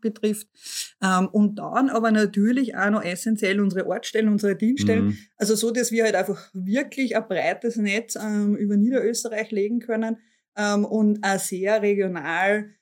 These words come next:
Speaker 1: verankert sind, weil das ist ja oft, braucht man einfach das Gespür vor Ort, ähm, was braucht's bei mir in der Umgebung,
Speaker 2: Mhm.
Speaker 1: wo hakt's, wo können wir unsere Hilfe anbieten. Das ist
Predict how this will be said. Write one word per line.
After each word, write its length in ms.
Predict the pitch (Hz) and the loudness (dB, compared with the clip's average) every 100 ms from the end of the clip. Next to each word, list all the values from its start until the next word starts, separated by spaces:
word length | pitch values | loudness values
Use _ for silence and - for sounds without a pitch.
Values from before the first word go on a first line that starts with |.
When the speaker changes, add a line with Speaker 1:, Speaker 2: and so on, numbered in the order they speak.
| _ | _
Speaker 1:
verankert 480 | - 160 180 269 269 | -4 -2 -2 -4 -4
sind, 240 | 170 160 | -2 -2
weil 400 | 175 180 185 - _ - | 0 0 0 -2 _ -2
das 160 | 202 | 0
ist 100 | 214 | 2
ja 120 | 233 | 0
oft, 360 | 165 165 165 - | 0 -2 -4 -10
braucht 240 | 175 175 202 | -4 -2 -2
man 80 | |
einfach 180 | 175 190 | -4 -4
das 220 | 196 185 | -4 -4
Gespür 400 | 196 - - 262 | -6 -4 0 0
vor 180 | 269 170 | 2 0
Ort, 380 | 160 180 196 - _ _ _ | 2 2 0 -12 _ _ _
ähm, 180 | 185 180 | -4 -4
was 180 | 170 165 | -4 -6
braucht's 380 | - 165 - - | -4 -6 -6 -4
bei 80 | 190 | 0
mir 160 | 196 190 | 2 0
in 80 | |
der 80 | 180 | -2
Umgebung, 400 | 180 165 165 180 | -4 -4 -6 -2
Speaker 2:
Mhm. 260 | 117 123 117 | 0 2 2
Speaker 1:
wo 120 | 185 | 0
hakt's, 640 | - 165 185 - - - 180 | 0 -2 -2 -8 -14 -14 -8
wo 100 | 185 | -4
können 280 | - 190 196 | -2 0 0
wir 100 | 190 | 0
unsere 220 | 190 196 | -2 0
Hilfe 320 | 190 175 185 | 0 -2 -4
anbieten. 540 | 131 165 196 175 202 - _ _ _ | -4 -4 -6 -4 -8 -8 _ _ _
Das 200 | 190 - | -4 -2
ist 380 | 180 - - | -2 -4 -6